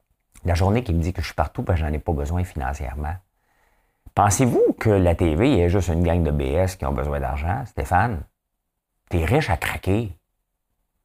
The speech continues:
T'as plus besoin de faire la télé, là. Tu sais, c'est comme, ça, ça me fait rire parce que ça revient souvent, ça. Tu sais, c'est comme si, euh, la télévision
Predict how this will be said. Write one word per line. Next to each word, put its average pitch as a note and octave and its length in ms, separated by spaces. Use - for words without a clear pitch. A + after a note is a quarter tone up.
T'as - 80
plus D#3+ 120
besoin B2 360
de - 40
faire F#2+ 160
la F#2 100
télé, A2 360
là. F2 280
Tu F#3+ 80
sais, A#3+ 40
c'est - 180
comme, G3 340
ça, F#2 200
ça G#2+ 140
me C3+ 60
fait C3+ 120
rire D3 180
parce - 160
que - 40
ça B2 100
revient B2 320
souvent, F2+ 460
ça. D2 240
Tu - 40
sais, D3+ 200
c'est G2 140
comme F#3+ 240
si, D#3+ 400
euh, D2+ 840
la F2+ 140
télévision G#2+ 800